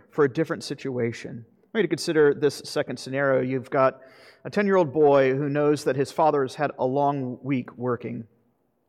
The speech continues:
and he's tired. And the boy wants to please his father, and so he wakes up early, six o'clock on a Saturday morning, and he pulls the mower out of the shed. He begins to mow the lawn.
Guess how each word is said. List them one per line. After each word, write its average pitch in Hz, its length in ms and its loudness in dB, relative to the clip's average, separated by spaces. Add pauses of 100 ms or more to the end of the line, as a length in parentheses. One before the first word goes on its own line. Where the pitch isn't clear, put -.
(200)
and 120 80 -6
he's 123 140 -8
tired. 123 440 0 (360)
And 143 100 -4
the 139 60 -2
boy 175 180 4
wants 165 200 0
to 151 100 -12
please 156 340 -4
his 131 140 -10
father, 135 360 2
and 131 80 -6
so 139 140 -4
he 135 60 0
wakes 151 340 0
up 143 180 0
early, 135 240 0
six - 240 -10
o'clock - 360 -2
on 131 100 -4
a 123 40 -6
Saturday 123 320 -4
morning, 123 360 -2
and 120 100 -8 (520)
he 127 80 -6
pulls 147 260 0
the 151 80 -4
mower 143 400 6
out 131 160 4
of 123 60 -2
the 123 80 -4
shed. 113 400 -6 (880)
He 120 60 -10
begins 123 320 -6
to 135 80 -8
mow 139 180 2
the 131 80 -2
lawn. 123 480 -2